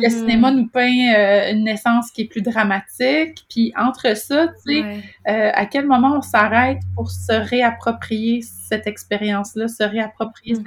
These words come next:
Speaker 1: Mm-hmm.
Speaker 2: histoire-là ? Puis la plupart d'entre nous, on le saura pas avant, puis c'est, c'est un peu ma quête, en fait. Ça va toujours être de,
Speaker 1: Ouais.
Speaker 2: euh, de,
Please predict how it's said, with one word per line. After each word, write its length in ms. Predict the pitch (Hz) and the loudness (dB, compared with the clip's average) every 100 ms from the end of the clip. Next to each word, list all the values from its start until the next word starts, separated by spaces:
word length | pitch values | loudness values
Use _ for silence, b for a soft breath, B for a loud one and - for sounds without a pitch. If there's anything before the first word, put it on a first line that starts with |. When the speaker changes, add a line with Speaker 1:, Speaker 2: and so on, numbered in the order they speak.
| 214 | -8
Speaker 1:
Mm-hmm. 60 | |
Speaker 2:
histoire-là ? 560 | 214 214 202 190 208 233 b b b b - | -8 -4 -4 -2 -2 -4 b b b b -4
Puis 160 | 247 | 0
la 120 | 240 | 0
plupart 360 | 233 269 262 294 | 0 -2 0 0
d'entre 280 | 277 269 - 233 | 2 0 0 2
nous, 200 | 254 269 | 4 4
on 100 | 240 | 0
le 80 | |
saura 460 | 214 - 240 233 226 | -2 -2 -2 -2 -4
pas 280 | 262 277 285 _ _ - | -2 -4 -4 _ _ -6
avant, 320 | 208 202 226 | -4 -2 -4
puis 140 | 240 - | -6 -8
c'est, 180 | 226 | -6
c'est 180 | - - | -6 -2
un 100 | 220 | -2
peu 120 | 208 | 0
ma 200 | 254 226 | 2 0
quête, 400 | 208 233 240 240 | 0 0 0 -2
en 100 | 208 | -4
fait. 240 | 190 - 226 | -4 -4 -6
Ça 140 | - 214 | -4 -4
va 100 | 208 | -4
toujours 360 | 214 240 294 | -6 -4 -2
être 360 | 254 240 233 _ | 0 -2 -4 _
de, 260 | 196 214 220 - - | -4 -4 -4 -8 -14
Speaker 1:
Ouais. 240 | 214 214 214 | -12 -12 -10
Speaker 2:
euh, 380 | 208 208 214 220 233 - 226 _ - 190 - _ _ _ _ - _ _ | -6 -4 -4 -8 -12 -16 -20 _ -14 -14 -14 _ _ _ _ -20 _ _
de, 360 | 196 180 202 | -8 -4 -4